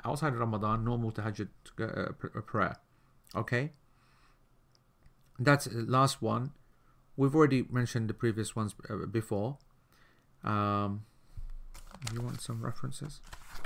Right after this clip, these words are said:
We did it before, but page sixty, there a reference.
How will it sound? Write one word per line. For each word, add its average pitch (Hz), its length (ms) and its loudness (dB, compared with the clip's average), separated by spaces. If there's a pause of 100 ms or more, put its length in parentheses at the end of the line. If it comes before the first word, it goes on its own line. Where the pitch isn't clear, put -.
(840)
We 120 80 -2
did 117 160 -2
it - 160 -10
before, 107 460 -8
but - 120 -10 (1600)
page 107 160 -2
sixty, - 480 -10
there - 180 -12
a - 80 -8
reference. - 680 -8